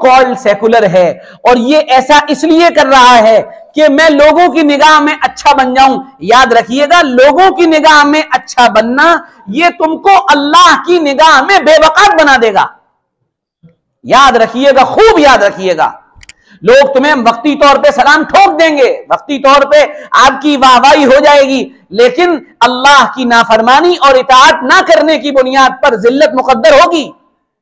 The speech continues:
अल्लाह का हुक्म नहीं टूटना चाहिए, ये बुनियाद है। हुक्म ये है, मानो, अतीउल्लाह व अतीउर रसूल व उलिल अम्रि मिनकुम,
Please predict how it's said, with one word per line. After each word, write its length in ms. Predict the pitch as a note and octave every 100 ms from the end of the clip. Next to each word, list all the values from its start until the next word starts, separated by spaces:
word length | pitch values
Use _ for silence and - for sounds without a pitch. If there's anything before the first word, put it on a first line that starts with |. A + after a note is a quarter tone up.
| _ _ _ _ _ _ _ _ _ _ -
अल्लाह 300 | A3+ C#4 C4
का 140 | A#3+
हुक्म 340 | G3 F4+ F4 D#4
नहीं 180 | D4+ C#4
टूटना 340 | B3+ G3+ A3+
चाहिए, 320 | A3+ A3 A#3
ये 120 | A#3
बुनियाद 440 | B3+ A#3+ B3+ C#4 A3+
है। 460 | G#3+ F3 - - _ _ _ _ _ _ _ _ -
हुक्म 240 | F#4+ E4+
ये 140 | D#4 E4+
है, 160 | F4+
मानो, 520 | D4+ D#4+ D#4 D#3+ - - - _ _ _ _ _ _ -
अतीउल्लाह 880 | G3 D#4 D#4+ D#4 E4 E4+ E4+ D#4 E4
व 240 | D#4 C#4+
अतीउर 420 | E4 F4 D#4 C#4+
रसूल 320 | C#4 C#4+ D4 C#4+
व 260 | C#4 D#4+
उलिल 220 | G4+ G4 E4
अम्रि 320 | D4 C4+ C4
मिनकुम, 400 | A#3+ A3+ A3+